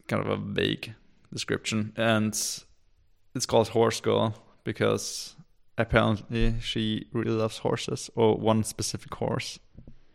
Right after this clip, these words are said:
who she keeps visiting, and the people at the ranch want her to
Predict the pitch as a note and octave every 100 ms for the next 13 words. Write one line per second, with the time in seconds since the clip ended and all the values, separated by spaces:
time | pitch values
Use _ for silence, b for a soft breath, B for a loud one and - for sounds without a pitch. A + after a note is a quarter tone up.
0 | b b b b b b b b b b
1 | _ _ A#2 A2+ G2+ A2+ - A2+ - A#2
2 | A#2+ A#2+ A#2 A#2 A2+ A2 A#2 A2 G2+ G2+
3 | G#2+ - A2 G#2 B B B B B -
4 | - _ _ A2 G#2+ A2 G#2 G2+ G#2+ -
5 | - - A2 G#2+ G#2+ G2+ A2